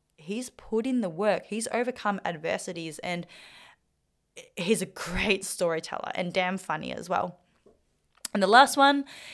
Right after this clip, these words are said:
is The Everyday Hero Manifesto by Robin Sharma. Robin Sharma, first of all, I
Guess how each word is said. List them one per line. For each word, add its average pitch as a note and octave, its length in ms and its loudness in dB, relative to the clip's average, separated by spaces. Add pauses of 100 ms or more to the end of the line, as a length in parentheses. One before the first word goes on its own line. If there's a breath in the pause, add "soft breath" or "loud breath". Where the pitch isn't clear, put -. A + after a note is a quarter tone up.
(160 loud breath)
is F3 160 -4
The - 280 -4
Everyday F#3+ 580 2
Hero F3 540 0
Manifesto - 920 -8
by E3+ 180 4
Robin E3 460 -2
Sharma. - 540 -6 (840 soft breath)
Robin G#3+ 240 6
Sharma, F3+ 320 2
first - 280 -2
of E3+ 60 -8
all, D#3 260 -4
I E3 380 4